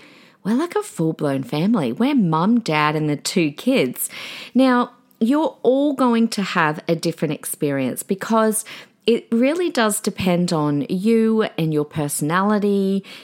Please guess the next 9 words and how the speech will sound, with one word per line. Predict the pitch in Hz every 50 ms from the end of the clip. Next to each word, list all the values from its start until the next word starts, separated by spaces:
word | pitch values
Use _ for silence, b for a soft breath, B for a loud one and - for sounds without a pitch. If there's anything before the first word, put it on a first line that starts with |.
| B B _
It | 185 185 185 -
depends | 185 185 - 180 170 165 165 160 160 -
on | 156 151 147 143
your | 143 139 147
baby | 151 - 220 240 262 262 247 226 254 247 240 233 233 233 233 226 B B B B B _
and | - 175 160 165
their | 190 208 214
personality | 214 - 220 214 202 - 214 196 196 190 196 180 190 185 185 180 180 180 180 -
and, | - 156 156 151 147 147 151 143 139 -